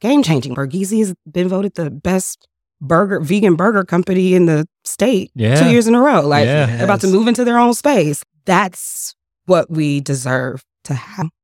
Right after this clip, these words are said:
Speaker 2: Fast
Speaker 1: So
Speaker 2: forward five years at the end of your five-year sprint.
Speaker 1: <laughs>
Speaker 3: Yeah.
Speaker 2: What do you think will be different about the tech industry that you're really excited about?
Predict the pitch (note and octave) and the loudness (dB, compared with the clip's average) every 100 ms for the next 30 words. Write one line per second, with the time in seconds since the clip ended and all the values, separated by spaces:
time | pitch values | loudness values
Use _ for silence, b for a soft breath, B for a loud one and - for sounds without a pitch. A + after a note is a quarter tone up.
0 | _ C#3 D3 D#3 D#3+ D3+ A2+ - A#2+ B2 | _ -2 -2 0 2 2 0 -2 -2 0
1 | A#2 A2+ G#2 G2+ A2 A2+ A#2+ A2+ G#2+ - | 0 2 2 -2 0 0 2 2 2 0
2 | A2+ A2+ A2+ G#2+ - - A2 G2+ G#2 G4+ | -2 0 0 -2 -2 0 2 2 0 -2
3 | G#4 - F#4 C3 C#3 A#2+ F#3+ G3 F#3 C3+ | -4 -6 -8 -10 -6 0 2 2 0 0
4 | A2+ C3+ A#2 A2 - A2 A2 A2 - A#2 | 2 2 0 -4 -2 0 0 0 -2 -2
5 | G#2+ G#2 G#2+ - A2+ G#2+ G#2+ - A#2+ A2+ | 0 0 -2 -2 -2 -2 -4 -6 -4 -2
6 | A2+ G#2+ G#2 - A#2+ A#2+ G#2+ - A2 G2+ | 2 2 0 -4 0 2 2 2 0 0
7 | F#2+ G2 G#2 | 0 0 -2